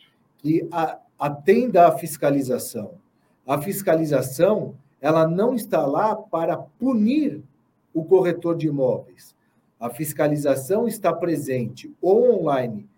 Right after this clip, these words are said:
ou presencial para demonstrar qualquer equívoco que esteja ocorrendo lá no seu escritório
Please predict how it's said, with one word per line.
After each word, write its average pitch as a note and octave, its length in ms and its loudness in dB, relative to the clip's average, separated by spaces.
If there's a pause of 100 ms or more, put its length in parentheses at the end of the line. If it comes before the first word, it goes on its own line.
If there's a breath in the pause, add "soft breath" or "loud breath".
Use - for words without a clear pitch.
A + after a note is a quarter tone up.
(280)
ou G#3+ 220 6
presencial F3 880 0 (340)
para F3 160 6
demonstrar A3 1000 0
qualquer A#3 500 0
equívoco D3 800 -10 (340)
que D3+ 100 -14
esteja F#3+ 460 2
ocorrendo F#3 960 0 (200)
lá D#3+ 220 2
no F3+ 100 -2
seu D#3+ 220 -2
escritório D#3 1000 2